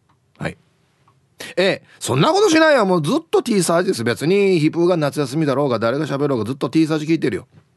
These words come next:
はい。B、そ、そ、そ、そんなことしないよ。いや、あの、動揺よ。<laughs> いや、やってるだろ、絶対これっていうね。そうそうそう、そんなことしないよ。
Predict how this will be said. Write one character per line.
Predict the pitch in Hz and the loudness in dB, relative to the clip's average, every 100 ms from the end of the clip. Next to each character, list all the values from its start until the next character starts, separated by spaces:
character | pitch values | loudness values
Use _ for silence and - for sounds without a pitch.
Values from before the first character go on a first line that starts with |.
| _ _ _ _ | _ _ _ _
は | 104 | -10
い。 | - _ _ _ _ _ - | -10 _ _ _ _ _ -2
B、 | 151 143 _ _ _ _ _ _ _ _ _ _ _ _ _ _ _ | -2 -2 _ _ _ _ _ _ _ _ _ _ _ _ _ _ _
そ、 | - 226 _ _ _ _ _ _ _ _ | -4 -4 _ _ _ _ _ _ _ _
そ、 | - 254 | -4 0
そ、 | 247 | 0
そ | - _ - 240 | -2 _ -2 0
ん | |
な | 254 | 0
こ | 262 | -2
と | 202 | -6
し | 175 | 0
な | 180 | 2
い | 180 | 2
よ。 | 175 _ _ _ _ _ _ _ _ _ _ _ _ - - - | -2 _ _ _ _ _ _ _ _ _ _ _ _ -20 -20 -2
い | 131 | 0
や、 | 156 | 2
あ | 147 | 0
の、 | 131 | -2
動 | 104 147 170 202 | 0 4 6 6
揺 | 190 214 | 4 4
よ。 | 185 - - - - - - - - - | 2 -4 -14 -6 -4 -4 -6 -8 -8 -8
<laughs> | - 202 - - - - - - - | -8 -8 -6 -10 -10 -14 -12 -12 -2
い | 160 | 2
や、 | 220 | 4
や | 208 294 | 2 0
っ | _ | _
て | 466 | 2
る | 381 | 4
だ | 285 | 0
ろ、 | |
絶 | 160 175 | 0 -2
対 | - 160 | 0 2
こ | 151 | 2
れ | 143 | 0
っ | |
て | - | 0
い | 131 | -2
う | |
ね。 | 135 | -2
そ | 202 | -2
う | 190 | -2
そ | 190 | 0
う | |
そ | 202 | 0
う、 | |
そ | 175 202 | 0 0
ん | 220 | 0
な | 226 | -2
こ | |
と | 165 | -2
し | - 147 | -2 0
な | 147 | 0
い | |
よ。 | 131 | -2